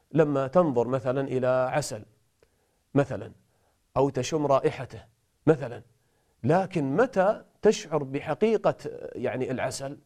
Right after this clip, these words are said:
إذا مثلًا طعمته وذقته تمامًا.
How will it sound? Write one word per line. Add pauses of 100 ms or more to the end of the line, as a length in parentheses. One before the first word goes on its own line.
(200)
إذا
مثلًا
طعمته
وذقته (160)
تمامًا.